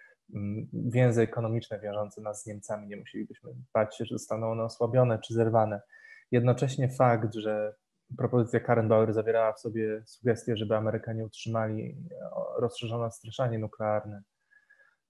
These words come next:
em, też to sta-, stanowiłoby element stabilizu-, stabilizujący, a z drugiej strony konieczność rozbudowy konwencjonalnej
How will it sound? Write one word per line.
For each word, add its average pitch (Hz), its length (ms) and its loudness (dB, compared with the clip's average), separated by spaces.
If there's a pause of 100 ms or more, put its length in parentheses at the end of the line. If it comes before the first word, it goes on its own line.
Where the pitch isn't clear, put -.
em, 98 560 -4 (580)
też - 300 4
to 143 160 -4
sta-, - 320 -2
stanowiłoby 117 480 2
element 117 280 0
stabilizu-, 113 680 -6
stabilizujący, 117 760 0
a 107 80 2
z 110 80 -8
drugiej 151 280 0
strony 117 400 0
konieczność 123 1040 0
rozbudowy 120 560 2
konwencjonalnej 123 840 -2